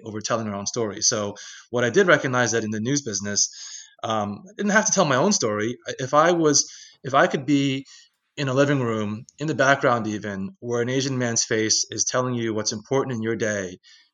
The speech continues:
and you're supposed to trust me to know what's important in your day, uh, I've automatically sort of ingrained myself as, uh, a fabric of your society.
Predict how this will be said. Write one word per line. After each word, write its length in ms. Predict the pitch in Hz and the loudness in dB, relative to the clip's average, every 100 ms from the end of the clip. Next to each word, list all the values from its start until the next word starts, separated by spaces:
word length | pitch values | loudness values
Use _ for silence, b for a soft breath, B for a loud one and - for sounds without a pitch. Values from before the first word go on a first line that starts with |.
| 110 | -8
and 140 | 110 | -4
you're 100 | 120 | -2
supposed 300 | - 127 123 | -2 -2 -4
to 60 | 98 | -4
trust 380 | - 139 - | 0 0 0
me 160 | 117 107 | -2 -6
to 80 | 107 | -6
know 420 | 104 107 104 98 - | -6 -4 -4 -6 -6
what's 360 | 117 107 - - | -6 -4 -4 -6
important 400 | 113 120 107 107 | -8 -4 -4 -4
in 80 | 104 | -6
your 100 | 101 | -6
day, 380 | 101 98 92 92 B B B B _ | -4 -4 -6 -10 B B B B _
uh, 300 | 123 107 101 98 | -4 -2 -2 -2
I've 280 | 117 117 - | -2 -2 -4
automatically 640 | 120 131 139 135 131 120 123 | 0 2 4 2 0 0 -4
sort 180 | 120 | -2
of 80 | 110 | -4
ingrained 320 | 107 113 113 | -4 -4 -4
myself 460 | 117 107 107 98 - | -2 -2 -2 -4 -4
as, 360 | 98 92 98 - b b b - | -4 -4 -4 -6 b b b -8
uh, 180 | 101 95 | -4 -4
a 40 | - | -2
fabric 360 | 127 98 110 | 0 0 -2
of 100 | 104 | -8
your 60 | 98 | -8
society. 640 | 104 - 104 101 - - | -4 -2 -2 -4 -8 -18